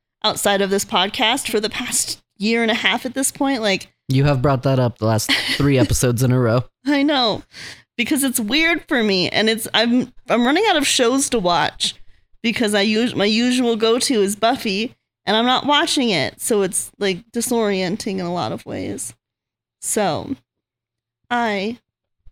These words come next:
Speaker 1: am watching each episode twice this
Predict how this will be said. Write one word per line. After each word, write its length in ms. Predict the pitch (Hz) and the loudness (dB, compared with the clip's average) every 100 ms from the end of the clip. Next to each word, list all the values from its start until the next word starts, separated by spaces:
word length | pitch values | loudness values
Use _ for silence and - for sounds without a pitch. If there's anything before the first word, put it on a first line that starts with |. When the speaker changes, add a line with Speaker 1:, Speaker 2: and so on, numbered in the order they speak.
| - | -2
Speaker 1:
am 360 | 226 214 208 - | 0 2 0 0
watching 460 | 220 214 - 226 | 0 0 2 0
each 200 | 175 202 | 0 0
episode 460 | 160 208 202 170 180 | 0 0 0 -2 -4
twice 340 | - 127 139 | -4 -4 -6
this 480 | - 127 - - - | -8 -8 -6 -6 -8